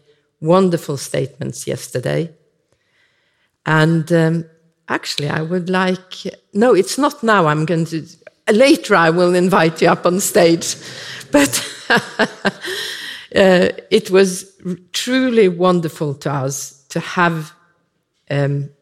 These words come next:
a representative, a close relative of Nargis to relate to.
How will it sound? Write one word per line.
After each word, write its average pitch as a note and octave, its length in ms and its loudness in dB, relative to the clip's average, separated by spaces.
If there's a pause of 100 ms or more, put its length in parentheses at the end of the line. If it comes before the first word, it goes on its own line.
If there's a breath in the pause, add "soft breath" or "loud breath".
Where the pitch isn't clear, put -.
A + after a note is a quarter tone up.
(200)
a D3+ 80 -2
representative, D3+ 1080 -4
a D3 60 -10
close D3 460 -2
relative C3+ 600 -6 (400 soft breath)
of E3 140 2
Nargis C#3 760 -2 (220)
to C3+ 340 -6 (300)
relate C3 400 -2
to. - 220 -10